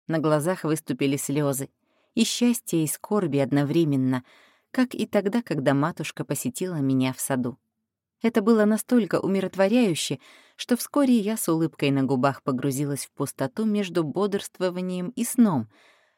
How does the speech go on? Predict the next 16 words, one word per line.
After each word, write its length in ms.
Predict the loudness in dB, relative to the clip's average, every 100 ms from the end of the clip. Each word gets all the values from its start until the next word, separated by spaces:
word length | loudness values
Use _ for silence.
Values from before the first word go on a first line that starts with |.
| _
в 80 | -4
которой 360 | 0 4 4
не 220 | 4 0
было 260 | -2 -2 0
места 400 | 0 -2 -2 -8
сновидениям. 880 | -4 -4 -2 -2 -2 -2 -2 -6 -10 _ _ _ _ _ _ _ _
Какое-то 460 | 0 4 4 2
время 260 | 0 2 0
спустя 400 | -2 -6 -2 0
мне 180 | 0 0
почудилось, 600 | -2 0 2 4 2 0
что 160 | -2 0
я 220 | 0 0
слышу 340 | 0 -2 -2
голос 380 | 0 0 0 4
матушки. 560 | 4 4 0 -10 -14